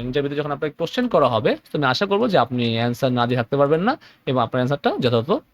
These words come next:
অ্যাপ্রুভাল হবে। যদিও মনে করেন যে আমার ভিডিওতে কোথাও ভুল আছে বা আমি কোথাও মিস্টেক করেছি, তাহলে অবশ্যই কমেন্ট করে আমাকে জানিয়ে দিবেন, তাহলে আমি আপনার কমেন্টটা পড়ে হয়তোবা শিখে ফেলবো।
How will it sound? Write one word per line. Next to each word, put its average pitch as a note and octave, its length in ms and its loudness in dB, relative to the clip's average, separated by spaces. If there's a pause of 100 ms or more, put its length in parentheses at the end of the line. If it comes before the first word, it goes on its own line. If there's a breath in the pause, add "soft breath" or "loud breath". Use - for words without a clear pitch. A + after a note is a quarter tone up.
(160)
অ্যাপ্রুভাল C#3+ 400 6 (100)
হবে। G#2+ 200 2 (540 soft breath)
যদিও F#3+ 300 2
মনে C4 160 4
করেন B3+ 200 6
যে F3+ 100 10
আমার E3 180 8
ভিডিওতে F3+ 240 4
কোথাও F3 220 4
ভুল E3+ 120 4 (100)
আছে C4+ 140 -2 (180)
বা B2+ 100 2
আমি B2 140 0
কোথাও C#3 160 2 (200)
মিস্টেক G3 280 -2
করেছি, G3 240 0
তাহলে B2+ 200 4
অবশ্যই - 280 -2
কমেন্ট F#3+ 240 2
করে A3 180 4
আমাকে E3 180 4
জানিয়ে C3+ 240 2
দিবেন, A#3+ 240 0
তাহলে D3 260 4
আমি E3 200 2
আপনার C3+ 180 -4
কমেন্টটা B2+ 320 2
পড়ে A3 200 2
হয়তোবা D#3 320 2
শিখে D#3+ 220 -2
ফেলবো। A#2 220 0